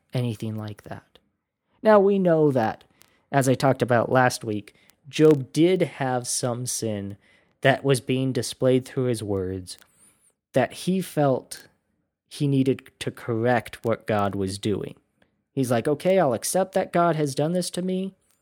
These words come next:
I accept that God is in the throne. I'm not going to reject or curse God, but I want to make some corrections, especially going forward in the way that God works." So there was some sin in Job's life,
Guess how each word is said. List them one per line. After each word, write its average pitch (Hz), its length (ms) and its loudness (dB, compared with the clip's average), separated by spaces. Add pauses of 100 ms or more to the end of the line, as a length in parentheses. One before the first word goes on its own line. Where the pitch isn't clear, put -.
(380)
I 135 80 0
accept 156 420 0
that 139 160 -2
God 151 240 0
is 131 140 0
in 131 100 -4
the 110 80 -8
throne. 185 560 -2
I'm 127 140 -4
not 127 180 -4
going 123 200 -6
to 113 80 -6
reject 143 460 -4
or 131 40 -4
curse 180 300 -6
God, 185 360 -4 (880)
but 156 120 4
I 165 80 6
want 170 260 4
to 151 60 -4
make 143 240 0
some 127 220 -4
corrections, 113 760 -4
especially 131 500 -4
going 113 340 -2
forward 101 580 -2
in 101 80 -6
the 101 80 -4
way 104 200 -2
that 98 180 -6
God 95 260 -6
works." 101 380 -8 (400)
So - 180 2
there 208 140 4
was 226 540 0
some 170 360 2
sin 110 460 -4 (840)
in 190 220 6
Job's 135 420 -2
life, 104 440 -8